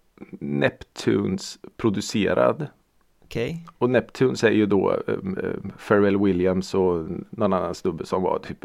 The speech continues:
Speaker 1: über, über heta där i början på tvåtusentalet.
Speaker 2: Ja.
Speaker 1: Att man skulle jobba med Neptunes, liksom. Eh,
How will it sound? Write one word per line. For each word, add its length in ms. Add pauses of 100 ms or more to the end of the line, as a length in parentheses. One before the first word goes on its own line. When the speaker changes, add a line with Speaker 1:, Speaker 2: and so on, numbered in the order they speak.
Speaker 1:
über, 460
über 400
heta 500
där 260
i 240
början 380
på 100
tvåtusentalet. 720
Speaker 2:
Ja. 180 (300)
Speaker 1:
Att 140
man 120
skulle 360
jobba 280
med 100
Neptunes, 640
liksom. 240 (1000)
Eh, 420